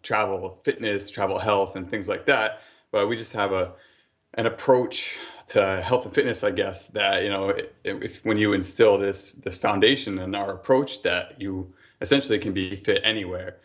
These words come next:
Uh, so yeah, and so the, the business now while we're traveling, it's just mostly a perk, and then, you know, makes for some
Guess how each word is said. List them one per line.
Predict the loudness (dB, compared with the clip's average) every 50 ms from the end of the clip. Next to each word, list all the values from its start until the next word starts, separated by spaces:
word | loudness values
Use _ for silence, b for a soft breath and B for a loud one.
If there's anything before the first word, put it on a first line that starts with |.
| b b
Uh, | -6 -4 -4 -2 -2 -2 -4 -6
so | 0 2 2 2 2
yeah, | 4 4 4 4 4
and | 0 -2 -4
so | -4 -4 -4 -2
the, | 2 2 2 2 0 -4 -18 _ _ _ -20 _ _ -10
the | -8 2
business | 2 2 2 2 -2 -2 -2
now | -2 0 0 -2
while | -2 -4
we're | -4 -4
traveling, | 0 2 2 2 4 2 0 -2
it's | -2 -2 -4 -6 -6 -8
just | -8 -8 -8 b b b b b b 0
mostly | 0 0 2 4 2 2
a |
perk, | 2 2 4 4 4 4 4 0
and | -2 -4
then, | -2 -4 -4 -4
you | -4 -4
know, | -6 -4
makes | -4 -6 -6 -6
for | -8 -8
some | -4 -4 -4 -4 -4 -6